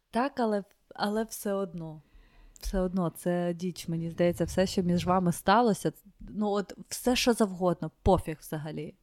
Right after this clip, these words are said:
Це не має впливати на ваших дітей. От, ну, не має впливати на ваших дітей. Ви, бляха, дорослі люди. Навчіться вирішувати свої проблеми. <laughs> В мене просто людям, бляха, за сорок-п'ятдесят років, а вони такою херньою страдають, щоб, ну, то вже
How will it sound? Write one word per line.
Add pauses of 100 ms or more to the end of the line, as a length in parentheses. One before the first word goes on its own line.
(120)
Це
не
має
впливати
на
ваших
дітей.
От,
ну,
не
має
впливати
на
ваших
дітей.
Ви,
бляха,
дорослі
люди.
Навчіться
вирішувати
свої
проблеми. (220)
<laughs> (320)
В
мене
просто
людям,
бляха,
за
сорок-п'ятдесят
років,
а
вони
такою
херньою
страдають,
щоб, (180)
ну, (680)
то
вже